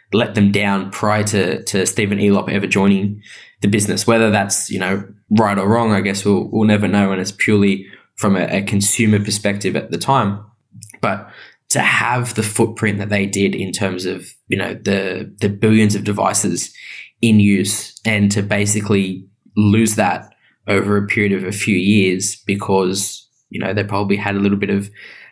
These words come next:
arrogance to them thinking, "Oh, we're that big. This is just a, a phase. We're not gonna get touched. We're, we're fine." To, you know, dropping into the third position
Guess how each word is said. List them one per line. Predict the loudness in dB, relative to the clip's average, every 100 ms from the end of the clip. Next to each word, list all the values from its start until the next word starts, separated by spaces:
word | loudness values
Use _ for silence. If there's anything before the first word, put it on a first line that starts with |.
| _ 0
arrogance | 2 2 0 0 2
to |
them | 4 4
thinking, | 4 0 2 2 2 0 -10 _ -6
"Oh, | -4 -2 -2
we're | 0
that | 0 -2
big. | -4 -4 -6 -16 -4
This | -2 0
is | 0
just | 0 0
a, | 0 0 -2
a | -2
phase. | -2 -4 -4 -4 -6 -8 -16 _ -4
We're | 0 0
not | 0
gonna | -4 -6
get | -4 -4
touched. | -4 -4 -6 -2
We're, | -2 -2 -10 -4
we're | -4 -2
fine." | 0 0 0 -4 -8 -12 -20 -20 _ _
To, | 0 2 2 0 -2 -10 _
you | -2
know, | 0 -2 -6 -14 -4
dropping | -2 0 2 2
into | 2 0
the | 0
third | 2 2 2
position | 0 0 2 2 0